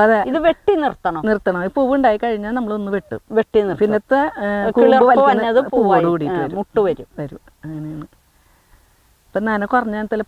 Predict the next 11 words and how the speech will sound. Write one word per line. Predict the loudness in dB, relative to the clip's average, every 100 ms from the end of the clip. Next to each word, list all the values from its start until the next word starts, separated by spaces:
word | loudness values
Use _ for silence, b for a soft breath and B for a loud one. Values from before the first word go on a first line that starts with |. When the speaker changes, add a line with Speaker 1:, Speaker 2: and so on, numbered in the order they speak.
| -4 -4
Speaker 1:
കുറവാ. | -4 -6 -6 -8
Speaker 2:
ആ, | -10 -10 -6
ആ. | -6 -4 -4 -4 -4
Speaker 1:
അല്ലെങ്കിൽ | -6 -4
രണ്ട്, | -6 -4
രണ്ടര | -6 -6
കിലോ | -6
Speaker 2:
എന്നാലും | 0 2 2
ഇഷ്ടം | 0 0 0
പോലെ | 0 0 0 0 0
Speaker 1:
ആ, | 0 -2